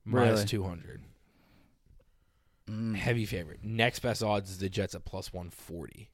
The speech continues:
Speaker 1: Okay. Okay, then Packers are third.
Speaker 2: Titans are third at plus nine hundred. This has him almost positively leaving.
Speaker 1: Okay.
Speaker 2: All the odds are basically making it.
Speaker 1: Gotcha. Gotcha.
Speaker 2: All right, sorry, continue.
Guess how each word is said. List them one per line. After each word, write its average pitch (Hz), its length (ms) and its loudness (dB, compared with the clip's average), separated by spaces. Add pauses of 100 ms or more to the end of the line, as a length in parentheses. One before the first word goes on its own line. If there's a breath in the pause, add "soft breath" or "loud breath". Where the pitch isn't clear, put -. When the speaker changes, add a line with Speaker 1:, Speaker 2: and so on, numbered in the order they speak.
(160)
Speaker 1:
Okay. 127 360 8 (340)
Okay, 110 160 0
then 107 140 2
Packers 104 400 -2
are 101 40 -4
third. 98 380 -4 (1000)
Speaker 2:
Titans 101 380 0
are 87 60 -2
third 92 240 -6
at 73 100 -8
plus - 300 -2
nine - 280 -6
hundred. 87 360 -8 (640 soft breath)
This 131 180 2
has 139 260 6
him 120 120 2
almost 110 320 2 (160)
positively 95 500 2
leaving. 85 400 -10 (140)
Speaker 1:
Okay. 113 340 -4
Speaker 2:
All 113 160 6
the 123 100 6
odds 107 180 6
are 98 40 -4
basically 95 340 -4
making - 160 -6
it. - 180 -4 (440)
Speaker 1:
Gotcha. 107 360 -8 (220)
Gotcha. 113 140 -12
Speaker 2:
All - 60 -10
right, 87 120 -10
sorry, 87 220 -4
continue. 92 320 -6